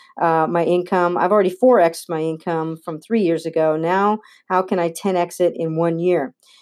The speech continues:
And as I move forward this year, I will let you know how things are going. Now, what about you? Have you written out your twenty nineteen goals? Have you gotten them down on paper yet? And if so, congratulations. You are in the top ten percent of people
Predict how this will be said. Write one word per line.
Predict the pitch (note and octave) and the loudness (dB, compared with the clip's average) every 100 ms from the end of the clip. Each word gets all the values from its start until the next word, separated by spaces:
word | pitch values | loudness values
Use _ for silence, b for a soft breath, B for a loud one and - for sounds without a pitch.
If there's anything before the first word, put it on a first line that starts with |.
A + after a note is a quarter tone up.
| b | b
And | F3+ F3+ | 0 2
as | G#3 A#3 | 2 4
I | |
move | A#3 A#3 - | 4 4 4
forward | B3+ C4+ | 6 4
this | G3 G3+ F3 | 2 -2 0
year, | E3+ | 0
I | E3 F3+ | 2 2
will | F3+ | 2
let | E3+ F3 | 0 -2
you | E3 | -8
know | E3 | -8
how | E3 F3 | -6 -10
things | F3 F3 E3 F3+ | -8 -10 -8 -8
are | |
going. | F#3 C#4 D4 - - _ b b b b | -2 0 0 -2 -12 _ b b b b
Now, | F#3+ F3+ - - | 0 2 0 0
what | A#3+ C4+ | 2 2
about | A#3 G#3 D3 | 2 0 -2
you? | C3 - _ - | -10 -10 _ -8
Have | F#3+ G3+ | -4 0
you | C4+ | 0
written | C#4 B3+ C4 | -2 -2 -4
out | - G3 A3 A3+ - | 0 0 0 -2 -4
your | F#3+ F#3 G3 G3 G3 G3+ - | 0 4 4 4 2 0 -6
twenty | - G3+ G#3+ | -6 -6 -4
nineteen | G#3+ G3+ G3+ - G#3+ F3 | -4 -4 -6 -4 -4 2
goals? | F#3+ G3 A3+ C4+ C4+ F#3+ | 4 6 4 2 -2 -6
Have | E3+ | -4
you | |
gotten | F3 F3+ A3 | -2 -2 -2
them | G3 | -2
down | F#3+ G3 | -2 -2
on | G3+ | -4
paper | F#3+ A3 A#3 | -2 -4 -2
yet? | B3+ D#4 E4 b b b - | -2 -2 -4 b b b -4
And | F#3+ F3+ F3+ F3+ | 0 2 0 0
if | A3 | -2
so, | - A3+ A#3 | 0 2 2
congratulations. | C#4+ G3 F3 G3+ A3+ A#3+ B3+ C#4+ E4+ - - - | 2 -4 2 4 4 2 2 2 2 -4 -10 -12
You | E3 F#3 A3 | -6 -2 -2
are | - E3 E3 E3 | 0 0 0 -2
in | D#3+ | -6
the | D3+ | -10
top | - F#3+ F#3 - | -8 -4 -4 -6
ten | F#3 | -10
percent | F3+ F3+ E3 | -10 -8 -8
of | E3 | -6
people | G3+ - - | -6 -6 -8